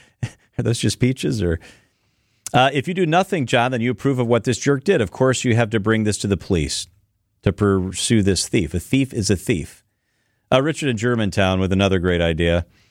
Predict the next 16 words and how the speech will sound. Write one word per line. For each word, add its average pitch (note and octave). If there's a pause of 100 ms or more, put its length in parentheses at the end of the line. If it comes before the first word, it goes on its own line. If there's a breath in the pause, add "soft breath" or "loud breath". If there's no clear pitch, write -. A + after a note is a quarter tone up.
(220 soft breath)
Uh, A#2+
"Just B2+
let F#3+
your D#3+
dogs D3+
do C#3+
their B2+
business C3
around G2+
the G2
base G#2
of G2+
the F2+
tree." F2 (1300)
Okay, -
Richard. F#2